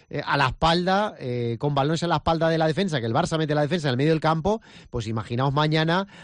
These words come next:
a gente muy rápida como Moleiro, como Pedraza, como Buchanan,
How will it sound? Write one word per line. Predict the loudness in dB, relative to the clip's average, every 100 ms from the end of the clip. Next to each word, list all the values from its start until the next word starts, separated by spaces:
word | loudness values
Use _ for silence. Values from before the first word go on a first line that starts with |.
| -4
a | -2
gente | 0 -2 0 2
muy | 4 4
rápida | 4 2 2 0 0
como | 0
Moleiro, | 2 2 2 2 2 0
como | 0 0
Pedraza, | 0 2 2 0 0
como | -2 0 0
Buchanan, | 2 2 2 2 0